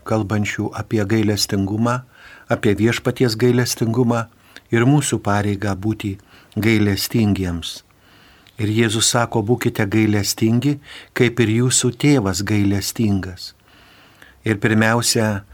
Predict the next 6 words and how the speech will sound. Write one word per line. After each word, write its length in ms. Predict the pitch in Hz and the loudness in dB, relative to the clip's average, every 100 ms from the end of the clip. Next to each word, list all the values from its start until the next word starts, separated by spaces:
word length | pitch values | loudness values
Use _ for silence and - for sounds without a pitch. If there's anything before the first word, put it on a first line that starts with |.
| - - - | -20 -16 -2
popiežius 520 | 120 117 113 117 - | 0 2 2 2 0
kreipia 360 | - 117 117 113 | 0 0 2 2
mūsų 320 | 117 110 110 | 2 2 0
žvilgsnį 540 | 98 104 110 - 120 113 107 _ | 0 -2 -4 -2 0 0 -6 _
į 120 | 117 101 | -6 -4
Dievą, 480 | 104 120 120 127 | 0 2 2 2